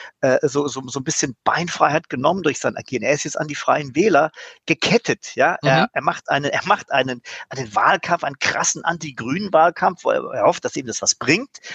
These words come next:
Speaker 1: So, das, somit fallen die Grünen als möglicher Regierungspartner aus. Äh, die S P D fällt ohnehin aus, wenn die wird einstellig landen in Bayern. Also man könnte nicht mal theoretisch mit ihr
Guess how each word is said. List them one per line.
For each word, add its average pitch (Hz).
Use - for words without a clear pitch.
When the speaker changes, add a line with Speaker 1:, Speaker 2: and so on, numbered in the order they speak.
Speaker 1:
So, 147
das, -
somit 151
fallen 156
die 139
Grünen 170
als 139
möglicher 139
Regierungspartner 123
aus. 185
Äh, 131
die 131
S 139
P 131
D 151
fällt 151
ohnehin 135
aus, 175
wenn 135
die 120
wird -
einstellig 123
landen 127
in 117
Bayern. 117
Also 123
man 123
könnte -
nicht -
mal 120
theoretisch 120
mit 113
ihr 107